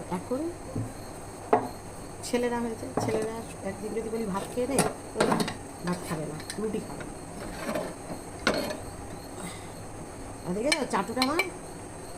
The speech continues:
চাটুটা, চাটুটা কালো করে ফেলেছে না মেলে, মানে মেজেছিস, ঘষ-, ঘষে ঘষে মাজেনি, কালো হয়ে গেছে। দেখতেই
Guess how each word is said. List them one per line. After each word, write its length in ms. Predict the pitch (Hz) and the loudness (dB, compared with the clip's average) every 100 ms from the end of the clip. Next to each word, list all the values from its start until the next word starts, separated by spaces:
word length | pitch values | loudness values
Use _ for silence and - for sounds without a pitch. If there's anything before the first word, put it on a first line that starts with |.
| - - - - - - - - - - | -6 -2 -2 -4 -10 -10 -10 -10 -8 -2
চাটুটা, 380 | 214 220 233 240 240 233 233 - - - - - - - - - - - - - - - - - 147 - - - - - - - - - - - - | -2 0 0 2 4 2 0 -6 -4 -4 -4 -10 -8 -6 0 0 0 -4 -8 -10 -8 -8 -10 0 2 2 -2 -10 -8 -8 -8 -8 -8 -8 -8 -4 2
চাটুটা 320 | 190 202 226 - 196 | 2 2 -2 -2 2
কালো 260 | 185 220 190 - | 4 6 4 2
করে 140 | 180 165 | 2 4
ফেলেছে 280 | 151 147 160 156 | 0 -2 -2 -2
না 60 | 151 | 0
মেলে, 220 | 147 147 151 160 165 185 | -2 -2 -2 -2 0 4
মানে 200 | 196 214 214 | 6 6 6
মেজেছিস, 540 | 208 226 269 262 208 - - - - - - - - - - - | 6 6 4 4 -2 -4 -8 -8 -10 -10 -10 -10 -8 -8 -6 2
ঘষ-, 260 | 175 202 - 170 | 4 4 2 2
ঘষে 200 | 190 233 | 4 4
ঘষে 160 | 247 233 185 | 2 2 4
মাজেনি, 460 | 196 156 165 143 131 - - - - - - | 4 6 6 4 -2 -6 -8 -8 -8 -8 -8
কালো 380 | - 262 285 277 196 | -4 0 8 10 10
হয়ে 180 | 151 143 | 6 4
গেছে। 200 | - - - - - - - - - - - - - - - - - - - - - - - - - - 214 - - - - - - - - - - - - - - - - - - | 4 4 4 0 0 -4 -8 -10 -10 -10 -10 -10 -2 2 2 0 -4 -6 -8 -8 -8 -6 -8 -8 -4 -2 2 8 8 6 -6 -8 -8 -8 -8 -8 -10 -8 -2 2 2 2 -2 -6 0
দেখতেই 340 | 233 - 247 | 0 8 8